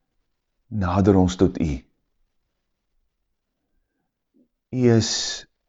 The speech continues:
die Alfa en die Omega, die begin en die einde. U is die een wat gister en vandag en tot in alle ewigheid dieselfde is.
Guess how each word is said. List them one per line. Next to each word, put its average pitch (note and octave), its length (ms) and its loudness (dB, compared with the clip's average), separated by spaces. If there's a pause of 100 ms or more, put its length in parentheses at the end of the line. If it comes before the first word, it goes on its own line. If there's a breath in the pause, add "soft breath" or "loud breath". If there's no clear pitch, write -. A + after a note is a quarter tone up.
(340)
die - 160 -4
Alfa A#2 320 2
en A#2+ 140 4
die E2+ 100 4
Omega, F2 520 2
die D#2+ 120 -4
begin A2+ 400 2
en A2+ 80 6
die A#2 160 2
einde. D#2+ 380 -4 (1600)
U B2 120 0
is A2+ 180 2
die - 100 0
een G#2+ 240 6
wat G2 180 0
gister B2 500 -2
en F#2 140 0
vandag F#2+ 500 0
en G2 120 0
tot G2+ 200 -2
in G2 100 0
alle G2+ 260 0
ewigheid F#2 480 -2
dieselfde E2 640 -4
is. - 220 -14